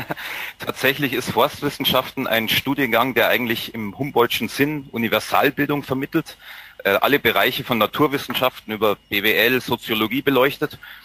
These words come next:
und Consumer Science war einfach ein Ergänzungs-Masterstudiengang, der sich mit globalen Konsummustern, nachhaltigen Konsum und dem Wachstum der Schwellenländer beschäftigt, in allerdings nur drei Semestern. Also es war eigentlich nur als Ergänzung gedacht.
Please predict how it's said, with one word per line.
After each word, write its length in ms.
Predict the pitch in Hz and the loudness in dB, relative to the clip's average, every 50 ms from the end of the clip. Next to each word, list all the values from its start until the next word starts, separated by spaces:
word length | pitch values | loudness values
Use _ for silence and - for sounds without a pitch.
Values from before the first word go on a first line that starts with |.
| - _ _ _ | -20 _ _ _
und 300 | - 110 113 113 104 - | 0 0 0 0 0 -2
Consumer 480 | - 113 107 104 - - 123 131 135 127 | -2 -2 -2 -2 -2 0 2 4 2 2
Science 380 | - - 110 113 117 110 - - | 2 2 2 0 0 0 -2 -2
war 80 | 90 | 0
einfach 260 | 87 110 101 113 104 | 0 -2 -4 -6 -8
ein 160 | - - 98 98 | -6 -6 -4 -2
Ergänzungs-Masterstudiengang, 1600 | - 101 - 101 113 127 - - 123 117 - - - - 87 104 123 - - 113 - - - 120 123 120 101 107 110 117 117 107 _ - - - - - _ _ _ _ | -2 -2 0 0 -2 0 0 -2 -2 -2 -2 -2 0 2 2 2 2 0 -4 -8 -6 -6 -4 -2 -2 0 2 2 0 0 -2 -6 _ -18 -20 -20 -20 -20 _ _ _ _
der 160 | - 104 101 - | 2 2 2 2
sich 260 | - 110 101 95 104 | 0 -4 -6 -4 -2
mit 340 | 107 104 - - - - - _ _ | -2 -2 -2 -4 -8 -12 -12 _ _
globalen 600 | - 110 104 92 - - 87 92 104 113 113 101 | -4 -2 -2 0 2 2 2 4 2 0 -2 -4
Konsummustern, 960 | - - 101 95 - - 135 131 139 131 127 120 - - - 117 117 123 113 - - - - - _ _ - | -4 -6 -6 -6 -4 -4 -2 -2 0 0 -2 -2 -2 -2 0 0 0 -2 -4 -8 -12 -20 -20 -20 _ _ -4
nachhaltigen 640 | - 92 110 113 113 110 107 110 104 - 104 - | 0 0 0 2 0 0 0 0 -2 -2 -4 -4
Konsum 500 | - 104 98 - - - 117 127 123 123 | -4 -4 -4 -2 -2 -2 0 0 0 0
und 160 | 98 98 - | -2 -2 0
dem 220 | 110 101 92 85 - | -2 -4 -2 0 0
Wachstum 400 | 104 - - - - 113 101 87 | 0 0 -2 -6 -10 -6 -4 -2
der 80 | 92 | 0
Schwellenländer 580 | 90 - - 92 92 98 104 95 92 87 85 90 | 0 0 2 2 0 0 0 0 -2 -2 -2 -2
beschäftigt, 540 | - - - - 95 92 - - 98 - - _ | -2 0 0 0 -2 -2 -4 -6 -10 -10 -10 _
in 240 | - 104 95 92 85 - - | -6 -6 -6 -6 -8 -4 0
allerdings 440 | 92 95 104 101 98 95 92 - 104 | 2 2 2 2 0 -2 -4 -4 -4
nur 100 | 95 - | -4 -2
drei 200 | - 90 90 90 | 2 2 2 2
Semestern. 560 | - - 87 85 90 - - - 90 87 85 | 2 0 0 0 0 -2 -2 -2 -4 -2 0
Also 320 | 92 90 - 92 87 82 - _ - - - - _ _ | -2 -2 -2 -2 -4 -4 -6 _ -20 -20 -20 -20 _ _
es 140 | - - - | -8 -2 0
war 80 | 101 87 | 2 2
eigentlich 340 | 90 90 92 92 82 - | 4 2 0 -2 -2 -2
nur 80 | 101 92 | 0 0
als 140 | 82 85 - | 0 0 0
Ergänzung 480 | 90 - 80 87 92 - 107 92 90 | -2 -2 -2 -4 -2 -4 -6 -4 -6
gedacht. 480 | 80 82 - 82 - - - - - - | -6 -2 -2 -2 -2 -4 -8 -14 -18 -20